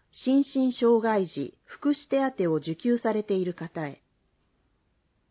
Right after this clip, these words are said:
ページ番号一零零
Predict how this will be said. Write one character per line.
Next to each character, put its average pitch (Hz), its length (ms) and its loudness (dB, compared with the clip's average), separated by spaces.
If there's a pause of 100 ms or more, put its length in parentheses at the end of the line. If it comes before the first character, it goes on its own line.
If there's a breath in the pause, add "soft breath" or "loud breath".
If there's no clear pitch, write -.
(640)
ペ 285 180 4
ー 285 40 2
ジ 269 120 -4
番 247 280 2
号 156 400 -4
一 277 340 -4
零 247 300 2
零 160 340 -2